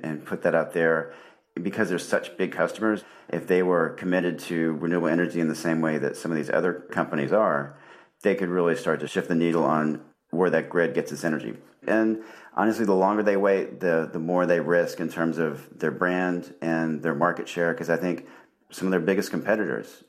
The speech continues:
are, are leading the way in renewables, and the longer they wait, the longer they'll have to catch up.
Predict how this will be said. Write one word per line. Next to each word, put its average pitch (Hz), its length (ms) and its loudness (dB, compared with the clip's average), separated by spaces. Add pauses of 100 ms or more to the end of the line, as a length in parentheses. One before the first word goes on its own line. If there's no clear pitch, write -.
are, 78 420 2
are 78 80 2
leading 98 240 2
the 95 80 0
way 87 160 4
in 82 80 0
renewables, 78 560 -2 (420)
and 78 220 0
the 76 60 0
longer 82 300 2
they 80 140 0
wait, 78 340 0
the 80 80 -6
longer 82 280 2
they'll 78 100 0
have 82 160 0
to 71 60 -6
catch - 260 -4
up. - 360 -2